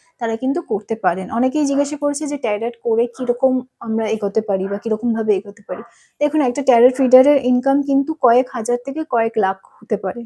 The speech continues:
ডিপেন্ড করছে আপনি কতটা সময় দিচ্ছেন এই প্রফেশনে, তার উপরে। আপনি যদি প্রফেশনালি ভালো করে শিখে করতে পারেন, ইনকামের অপরচুনিটি কিন্তু আনলিমিটেড রয়েছে। আপনি তার জন্য, আপনাকে অ্যাডভান্সে নিতে হবে অ্যাডমিশন, বেসিক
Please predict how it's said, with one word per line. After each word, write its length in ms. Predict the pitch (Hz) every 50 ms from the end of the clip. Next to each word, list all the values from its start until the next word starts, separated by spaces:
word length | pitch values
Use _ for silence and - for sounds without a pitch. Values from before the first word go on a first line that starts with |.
| - _ 226
ডিপেন্ড 360 | 214 233 226 254 262 269 269
করছে 280 | 277 269 277 269 - 294
আপনি 260 | 269 277 277 285 285 -
কতটা 420 | 226 220 220 240 240 - 269 311
সময় 380 | 302 - 247 220 220 220 226 233
দিচ্ছেন 420 | 214 220 214 - - - - 220 -
এই 120 | 196 202
প্রফেশনে, 540 | 202 - 202 190 - 202 196 - 196 190 190 185
তার 180 | 202 190 185 175
উপরে। 280 | 202 - - 185 185
আপনি 200 | 196 208 - 208
যদি 160 | 208 208 214
প্রফেশনালি 680 | 240 - - 214 202 - 247 240 - 262 262 269 277 277
ভালো 240 | 262 - 208 202 214
করে 200 | 214 - 240 254
শিখে 280 | 247 - - - 247
করতে 340 | 240 - 220 220 220 - 254
পারেন, 260 | 233 - 208 208 233 277 - _ _ _ _ _ _
ইনকামের 460 | 226 240 247 240 254 254 262 277 269
অপরচুনিটি 580 | 226 220 214 - 233 - 247 240 240 247 254 262
কিন্তু 240 | - 247 254 262 - -
আনলিমিটেড 600 | 233 214 214 208 214 214 208 202 202 196 202 202 - -
রয়েছে। 340 | 190 175 - - - - 220 - _ _ _ _ _
আপনি 240 | - 208 208 254 254
তার 180 | 254 247 226 220
জন্য, 220 | 220 254 247 247
আপনাকে 280 | 247 240 - 247 262 254
অ্যাডভান্সে 540 | 233 208 208 214 214 214 208 - 240 233 220
নিতে 280 | 202 220 208 202 -
হবে 340 | 208 196 208 202 - 269 302
অ্যাডমিশন, 520 | 320 285 214 202 196 190 - 233 247 254
বেসিক 280 | 240 220 190 - - 208